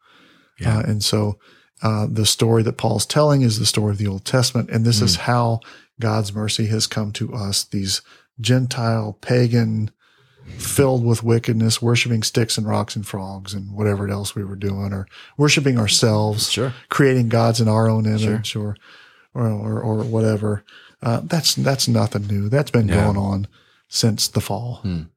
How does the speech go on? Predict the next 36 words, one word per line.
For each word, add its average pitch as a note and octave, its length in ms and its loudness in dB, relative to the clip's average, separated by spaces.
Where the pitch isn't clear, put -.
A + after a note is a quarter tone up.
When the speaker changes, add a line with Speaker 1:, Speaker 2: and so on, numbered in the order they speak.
Speaker 2:
And G2+ 320 -8
so - 140 0
Speaker 1:
Yeah. G#2 80 2
Speaker 2:
we've A#2 140 2
all G#2 180 2
been G2+ 180 0
given G2 280 -2
mercy. G2 400 -6
Speaker 1:
Well, F#2 140 -4
and F2+ 220 -4
all G2+ 240 4
that, F2+ 400 0
that F2 160 -8
backstory F2+ 460 0
is F2 100 -4
gonna F2 180 -4
set G2 300 0
us F#2 160 0
up F2+ 120 2
for F#2+ 100 -4
the F2+ 120 -4
next - 460 -2
weeks, F#2+ 500 -2
few G2 220 0
weeks, F#2 380 0
uh, E2+ 80 -4
whatever F#2 280 2
it F2+ 80 0
takes F#2+ 240 2
to - 40 -4
get G2 180 0
through G2+ 100 2
the F2 100 -2
rest F#2+ 240 0
of F#2+ 100 0
Romans. F2+ 460 0